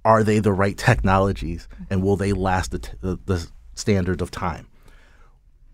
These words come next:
The, the great thing about, uh, this governor-elect with, uh, with his background, uh, he's, he's willing to ask the tough questions, and I'm willing to help drill them down for him to be, to bring about those changes. As it deals with,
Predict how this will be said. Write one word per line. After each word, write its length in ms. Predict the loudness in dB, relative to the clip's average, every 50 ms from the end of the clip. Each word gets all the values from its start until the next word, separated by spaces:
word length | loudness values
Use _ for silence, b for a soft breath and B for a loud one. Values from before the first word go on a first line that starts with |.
| _ _ _ _ _ -20 _ _ -14
The, 100 | -10 -10
the 180 | -10 -4 -4 -2
great 280 | 2 4 4 4 4 2
thing 300 | 2 2 2 2 2 0
about, 360 | -2 -2 0 0 0 0 -2
uh, 280 | -2 0 0 0 0
this 180 | 2 0 0 0
governor-elect 720 | 2 2 2 4 4 2 2 2 2 2 2 0 0 -2
with, 260 | -2 -2 -2 -4 -6 -8 -4
uh, 100 | -4 -2
with 180 | -2 -2 0 0
his 140 | 0 -2 -2
background, 720 | 0 0 0 0 0 0 0 2 2 2 0 0 -4 B B B B B B -2
uh, 160 | 0 2 2
he's, 240 | 2 0 -2 -4 -8 -16 -18 -4 0
he's 160 | 0 0 4
willing 280 | 4 6 6 6 6
to 200 | 4 2 0 2
ask 300 | 2 2 2 2 -2 -4
the 80 | -4 -6
tough 260 | -4 -2 -2 -2 -2
questions, 560 | 0 0 2 2 2 2 0 0 0 0 0
and 160 | -2 -2 -2 0
I'm 140 | 0 0
willing 300 | 2 2 2 2 0 0
to 120 | 0 -2 0
help 200 | 0 -2 -2 -2
drill 220 | -2 -2 -2 0
them 120 | 0 0 0
down 360 | 0 0 0 0 -2 -4 -6
for 280 | -8 -4 -2 0 0
him 260 | 0 0 -2 -4 -6 -6
to 120 | -8 -8
be, 140 | -8 -8 -8 -10 -10 -10
to 80 | -10 -6
bring 180 | -4 -4 -2 -2
about 280 | -2 -2 -4 -4 -4
those 120 | -6 -6 -6
changes. 460 | -6 -6 -6 -6 -6 -8 -14 -18 B B B B B B
As 180 | -2 0 0 2
it 120 | 0 0
deals 300 | 2 2 2 2 0 0
with, 360 | 0 0 0 0 -2 -6 -14